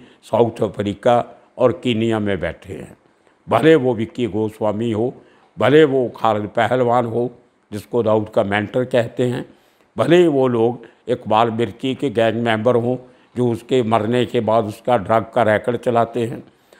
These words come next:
और अब तो ये भी पता चला है, एक और इन्वेस्टिगेशन में बात सामने आई है कि लॉरेंस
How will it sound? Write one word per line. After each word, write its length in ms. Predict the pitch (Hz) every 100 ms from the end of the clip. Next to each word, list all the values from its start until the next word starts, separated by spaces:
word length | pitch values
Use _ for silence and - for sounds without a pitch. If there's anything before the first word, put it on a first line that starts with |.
| _
और 120 | 151 139
अब 260 | 131 127
तो 160 | 147 151
ये 240 | 107 117
भी 240 | 135 139 156
पता 340 | 113 107 117
चला 360 | 107 107 101 98
है, 300 | 123 135 - - _ _ -
एक 220 | 127 -
और 180 | 151 180
इन्वेस्टिगेशन 760 | 156 143 127 127 110 117 110
में 180 | 120 113
बात 240 | 101 110 -
सामने 340 | 107 107 110
आई 260 | 101 110 110
है 160 | 127 - - - _
कि 100 | 131
लॉरेंस 420 | 120 117 139 156